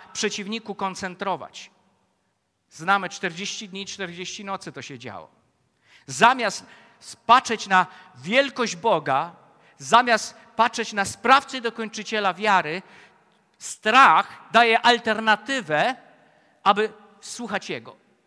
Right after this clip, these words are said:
I strach również, Biblia mówi, powo-, e, paraliżuje nasze powołanie, te talenty, które Bóg nam daje. Przypowieść o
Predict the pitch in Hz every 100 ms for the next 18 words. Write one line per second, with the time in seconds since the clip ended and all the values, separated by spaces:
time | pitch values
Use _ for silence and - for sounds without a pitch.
0 | _ _ _ _ _ - 190 202 202 -
1 | _ _ _ _ _ _ _ _ _ _
2 | _ _ _ _ _ - - 233 220 226
3 | 254 190 156 156 - 185 190 196 190 196
4 | 180 - 202 175 196 214 196 165 156 156
5 | - - 226 226 208 196 190 160 180 277
6 | 233 139 143 185 170 - _ - 185 -
7 | 202 - 208 202 214 214 190 143 139 151
8 | - - _ 196 202 190 220 262 220 220
9 | - 214 196 185 - - 135 220 - -
10 | 165 175 - - 147 151 123 - - _
11 | - - 180 247 240 - - 190